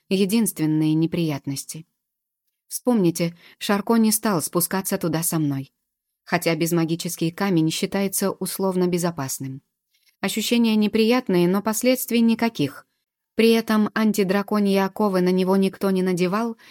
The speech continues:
и в камеру из метеоритного железа не сажал». «Я не уверена, что всё будет так, как он говорит», — покачала головой Влада. Остальные сёстры молчали. Но я видела,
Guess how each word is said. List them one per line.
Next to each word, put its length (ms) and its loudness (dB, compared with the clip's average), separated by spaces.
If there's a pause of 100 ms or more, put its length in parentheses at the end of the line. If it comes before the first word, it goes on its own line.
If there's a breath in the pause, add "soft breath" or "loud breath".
(120)
и 120 2
в 100 -12
камеру 440 0
из 220 -2
метеоритного 720 0
железа 400 0
не 140 0
сажал». 540 -2 (1300)
«Я 240 4
не 160 4
уверена, 560 0
что 320 -8
всё 280 -6
будет 480 -6
так, 260 -6
как 240 -8
он 180 0
говорит», — 460 -6 (280 soft breath)
покачала 520 -6
головой 400 -6
Влада. 380 -8 (1040)
Остальные 640 -2
сёстры 440 -6
молчали. 600 -6 (500)
Но 120 2
я 180 2
видела, 440 -2